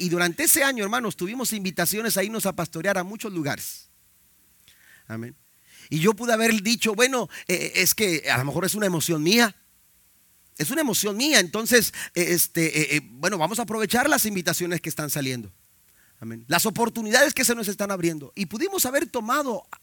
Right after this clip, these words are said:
oportunidades de desarrollar el ministerio.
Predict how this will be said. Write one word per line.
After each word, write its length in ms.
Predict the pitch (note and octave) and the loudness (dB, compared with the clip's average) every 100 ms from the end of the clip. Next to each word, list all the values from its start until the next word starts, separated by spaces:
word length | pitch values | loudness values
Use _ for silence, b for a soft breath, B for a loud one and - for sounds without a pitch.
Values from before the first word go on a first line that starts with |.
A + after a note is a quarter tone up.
| _ - | _ -6
oportunidades 920 | B3 C4 B3+ B3 A3+ C4+ D4+ A3 - B B - | -2 -2 -2 -6 0 2 2 0 -2 B B 2
de 80 | G3+ | 4
desarrollar 480 | G#3+ G#3+ G3 A3+ | 6 4 4 2
el 80 | B3+ | 2
ministerio. 800 | B3 A3 - - C4+ D#4 C4+ | 0 0 -2 2 4 4 2